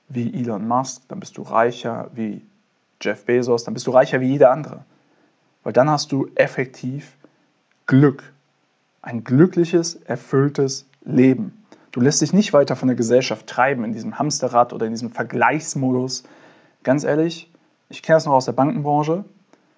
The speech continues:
man vergleicht sich doch nie mit den Leuten, die weniger haben. Man vergleicht sich immer nur mit denen, denen es besser geht,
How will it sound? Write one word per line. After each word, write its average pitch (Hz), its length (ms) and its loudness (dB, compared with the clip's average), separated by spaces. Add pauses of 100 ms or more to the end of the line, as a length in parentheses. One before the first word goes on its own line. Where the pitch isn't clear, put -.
(140)
man 127 120 -6
vergleicht 143 360 2
sich 151 120 0
doch - 180 -4
nie 175 280 4
mit 160 160 0
den 147 120 0
Leuten, 135 260 4
die 123 120 0
weniger 120 360 -2
haben. - 180 -18 (640)
Man 131 100 -12
vergleicht 131 360 0
sich 143 200 -10
immer 175 180 6
nur 147 320 0
mit 139 200 -8
denen, 131 360 -2
denen 123 120 -2
es 117 120 -4
besser 127 260 -2
geht, - 280 -18